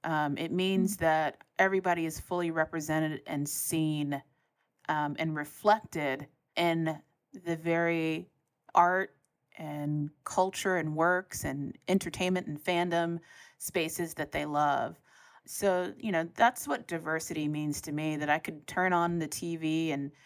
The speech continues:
Speaker 1: you know, whether it's a commercial or a movie or a T V show and see somebody that looks like me, um,
Speaker 2: Mm.
Speaker 1: and not a monolith of people that don't represent me. So, yeah, I, I, I think that's what diversity means to me, is just, like, <laughs> regular everyday life.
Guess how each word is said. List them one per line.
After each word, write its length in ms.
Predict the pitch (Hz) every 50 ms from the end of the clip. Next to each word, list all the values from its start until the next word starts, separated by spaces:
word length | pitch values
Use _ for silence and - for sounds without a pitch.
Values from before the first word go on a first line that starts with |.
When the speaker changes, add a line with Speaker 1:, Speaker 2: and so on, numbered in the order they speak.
| - - - _ _
Speaker 1:
you 100 | - 180
know, 420 | 165 156 156 156 151 151 151 - -
whether 260 | 135 170 165 160 160
it's 120 | 156 147 -
a 40 | 151
commercial 680 | - - - 156 165 196 208 202 - - 214 202 196 196
or 120 | 165 143
a 40 | 147
movie 400 | 156 165 185 208 214 208 208 214 165
or 80 | 143
a 40 | 143
T 200 | 143 - - 190
V 120 | 180 185
show 300 | 180 - - 190 180 175
and 120 | 165 151 147
see 140 | - - 190
somebody 300 | - 202 196 185 170 170
that 180 | 165 147 -
looks 220 | 143 165 - - -
like 200 | 156 139 - -
me, 480 | 147 143 165 175 165 143 139 139 139 _ _ _ _ _ _ _ _ _ -
um, 360 | - - - - 147 - 147
Speaker 2:
Mm. 40 | - -
Speaker 1:
and 160 | 156 160 156
not 180 | 156 151 151
a 40 | -
monolith 600 | 151 151 147 151 160 160 156 151 156 147 147 -
of 160 | - - -
people 300 | - - 156 151 - 151
that 220 | 151 147 127 - - - - _ _ _ _ -
don't 280 | 156 156 165 - -
represent 560 | 139 147 139 - 143 143 143 147 135 123 -
me. 320 | 131 139 131 131 135 135 - _ _ - - - _ _
So, 760 | - - - - 185 165 160 147 147 147 143 135 127 - 90 - - - _ _
yeah, 540 | - 226 269 277 254 208 143 117 98 131 - -
I, 200 | - - - 110 - - - - _ - - -
I, 140 | - 92 - -
I 60 | - 190
think 200 | - 208 214 -
that's 200 | 180 180 - -
what 120 | 165 151
diversity 460 | - 151 151 151 147 151 - - 151
means 240 | 151 147 143 139 -
to 60 | - 147
me, 180 | 139 160 160
is 140 | 156 143 -
just, 160 | - - -
like, 300 | 165 156 143 - - - _ _ -
<laughs> 560 | - - - - _ - - - - _ -
regular 340 | - 190 220 240 226 190 180
everyday 340 | 185 185 202 180 170 165 165
life. 420 | 151 147 170 175 139 - - -